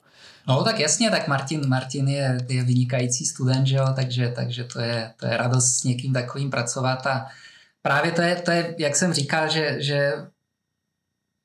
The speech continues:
že na tom doktorátě jsem dělal až moc hluboké věci, kdežto teďka, teďka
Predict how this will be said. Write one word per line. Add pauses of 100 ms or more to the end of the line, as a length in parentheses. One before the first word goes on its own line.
že
na
tom
doktorátě
jsem
dělal
až
moc
hluboké
věci,
kdežto
teďka,
teďka